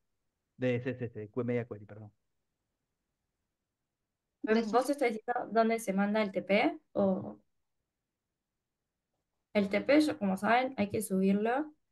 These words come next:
Speaker 2: al espacio de preentrega, eh, de ruta dos, ¿sí? Donde dice semana ocho. Eh,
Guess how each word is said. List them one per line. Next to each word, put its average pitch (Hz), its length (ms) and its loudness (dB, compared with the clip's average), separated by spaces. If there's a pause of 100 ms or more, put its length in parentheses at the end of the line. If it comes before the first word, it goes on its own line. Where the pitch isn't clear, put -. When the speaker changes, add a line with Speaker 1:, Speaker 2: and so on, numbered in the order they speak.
(400)
Speaker 2:
al 190 120 2
espacio 196 480 0
de 185 160 4
preentrega, 196 1000 2 (300)
eh, 165 280 -6 (500)
de 180 200 0
ruta 190 380 2
dos, 185 480 -2 (100)
¿sí? - 440 -6
Donde 175 240 -6
dice 170 280 -10
semana 180 420 -4
ocho. 294 420 0 (800)
Eh, 180 240 -4